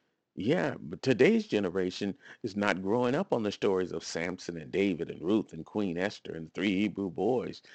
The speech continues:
Today's generation, no, they're growing up on Batman and Iron Man and Agents of, Se-,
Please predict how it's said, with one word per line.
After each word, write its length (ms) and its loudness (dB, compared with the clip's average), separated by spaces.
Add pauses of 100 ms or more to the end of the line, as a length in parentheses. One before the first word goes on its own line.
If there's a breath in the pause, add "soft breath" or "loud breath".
(180 loud breath)
Today's 500 4
generation, 720 0
no, 320 2
they're 100 4
growing 280 0
up 120 -4
on 140 -4
Batman 800 -4
and 120 -6
Iron 420 -2
Man 320 -12
and 120 -4
Agents 420 0
of, 100 -2
Se-, 320 -14